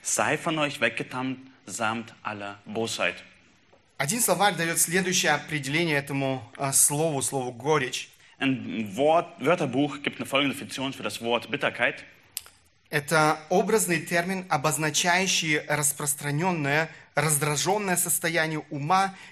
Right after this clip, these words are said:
Speaker 2: которое поддерживает человека в постоянном беспокойстве, заставляет его выносить неблагоприятные, резкие суждения о людях и вещах, делает его сварливым, ворчливым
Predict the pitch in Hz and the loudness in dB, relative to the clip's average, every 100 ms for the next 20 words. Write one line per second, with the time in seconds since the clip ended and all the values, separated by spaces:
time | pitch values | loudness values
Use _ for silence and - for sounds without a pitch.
0 | - 165 160 175 175 170 - 147 139 170 | -4 -4 0 2 4 2 2 0 2 0
1 | 208 180 175 151 - 160 175 180 151 170 | 0 0 -2 -2 0 0 0 -2 -6 -2
2 | - - 147 175 208 208 175 - 160 - | -2 0 0 0 0 -4 -2 -4 -6 -6
3 | 170 156 - 104 - - - 139 - 147 | -4 -4 -8 -10 -14 -16 -4 2 2 2
4 | 165 190 185 165 151 156 151 - 170 - | 2 0 0 -4 -4 -2 -2 -2 -2 -8
5 | - - 147 151 190 185 180 175 175 165 | -14 -8 0 2 4 4 2 0 0 2
6 | 180 175 147 131 123 120 - 143 180 190 | 2 2 -4 -4 -4 -10 -4 0 2 2
7 | - 175 - 147 151 165 160 147 170 180 | 0 -2 -4 -2 -2 2 2 2 -2 -4
8 | 180 160 147 - 165 123 - - - 127 | -4 -4 -2 0 -2 -8 -14 -20 -8 0
9 | 175 196 196 185 170 165 147 156 147 175 | 2 4 0 0 2 2 4 2 2 0
10 | 190 135 113 107 - - 127 170 180 - | 0 0 -4 -8 -14 -10 2 2 4 0
11 | 170 185 156 127 117 | 2 0 0 -2 -6